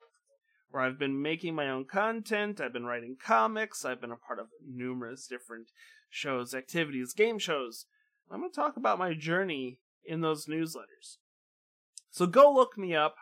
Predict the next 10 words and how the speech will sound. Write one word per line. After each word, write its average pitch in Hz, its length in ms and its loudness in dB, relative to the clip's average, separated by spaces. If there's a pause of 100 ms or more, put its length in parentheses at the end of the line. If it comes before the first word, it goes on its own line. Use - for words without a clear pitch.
My 135 260 -6
studio 220 540 0
is 156 100 -4
officially 233 560 0
named 180 380 -2
Brimstone 196 600 2
Studios. 196 760 0
Each 147 300 -6
studio 127 480 -2
is 139 200 -12